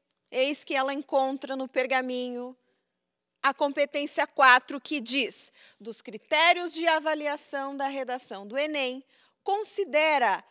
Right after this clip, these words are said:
a construção coesiva do texto através da capacidade do candidato em aplicar de maneira adequada e variada as palavras que fazem função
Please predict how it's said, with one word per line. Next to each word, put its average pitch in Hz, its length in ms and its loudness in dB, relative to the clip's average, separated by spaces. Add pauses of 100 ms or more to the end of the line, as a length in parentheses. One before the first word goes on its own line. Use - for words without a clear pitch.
(120)
a 175 120 -18
construção 320 840 -8
coesiva 320 920 -2
do 285 160 -8
texto 220 600 -8 (200)
através 226 720 -8
da 220 140 -8
capacidade 262 840 -2
do 381 100 -4
candidato 294 800 -2 (260)
em 220 240 -8 (420)
aplicar 320 640 4 (220)
de 269 140 -6
maneira 233 440 -2 (140)
adequada 277 760 2
e 269 100 -2
variada 269 1080 4 (320)
as 196 160 -6
palavras 294 800 0
que 339 160 -8
fazem 269 600 0
função 254 800 -4